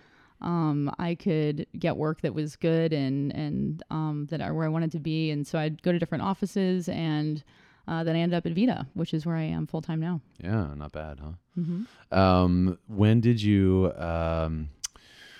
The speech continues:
Speaker 2: what was that transition like when you moved from, like, the real world into the yoga mystical universe that we all inhabit now?
Speaker 1: <laughs>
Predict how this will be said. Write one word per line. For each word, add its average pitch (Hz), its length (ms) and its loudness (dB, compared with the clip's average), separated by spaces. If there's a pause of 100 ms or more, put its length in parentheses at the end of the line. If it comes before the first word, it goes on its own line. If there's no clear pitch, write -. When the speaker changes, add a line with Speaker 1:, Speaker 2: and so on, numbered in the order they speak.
(480)
Speaker 2:
what 101 100 4
was 104 120 8
that 104 120 4
transition 87 500 0
like 78 360 -2
when 82 80 -4
you 78 100 -2
moved 73 320 -4
from, 73 500 -8
like, 71 320 -14
the 71 220 -8
real 69 280 -8
world 67 280 -10
into 67 400 -14
the 64 160 -16
yoga 65 500 -14 (300)
mystical 78 600 -10
universe 67 560 -8
that 62 100 -12
we 65 120 -12
all 65 180 -10
inhabit 64 360 -14
now? 64 280 -14 (160)
Speaker 1:
<laughs> - 40 -10